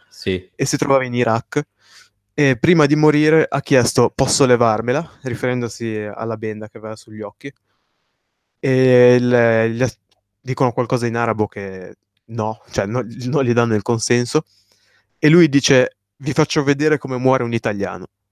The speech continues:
Speaker 2: Così, cioè nel senso, così mi tolgo la benda, così vi faccio vedere",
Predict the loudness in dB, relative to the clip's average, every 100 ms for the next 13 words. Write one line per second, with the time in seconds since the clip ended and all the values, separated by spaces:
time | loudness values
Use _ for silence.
0 | _ _ -20 -2 2 2 2 0 -4 -4
1 | -4 -2 -2 -2 _ -2 0 0 -4 -8
2 | _ -6 0 0 2 0 0 -2 -6 -8
3 | -8 -8 -10 -10 -12 -14 -10 -8 -8 -12